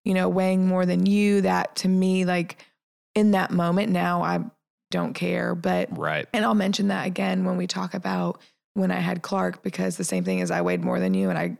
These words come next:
Speaker 1: could care less. I was like, "Pass the
Speaker 2: Yeah.
Speaker 1: fries, please."
Speaker 2: Yes.
Speaker 1: So,
Speaker 2: <laughs>
Speaker 1: so with Ella, though, it was just, like, everything was so emotionally driven, and, uh, you know, anything that happened, like, affected me way more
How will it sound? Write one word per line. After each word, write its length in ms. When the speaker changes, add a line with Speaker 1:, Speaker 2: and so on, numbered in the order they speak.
Speaker 1:
could 160
care 180
less. 400
I 60
was 120
like, 200
"Pass 240
the 60
Speaker 2:
Yeah. 60
Speaker 1:
fries, 360
please." 400
Speaker 2:
Yes. 340
Speaker 1:
So, 540
Speaker 2:
<laughs> 380
Speaker 1:
so 380
with 420
Ella, 280
though, 260
it 100
was 180
just, 180
like, 180
everything 380
was 360
so 500
emotionally 560
driven, 680
and, 480
uh, 180
you 140
know, 180
anything 440
that 160
happened, 560
like, 260
affected 480
me 160
way 360
more 520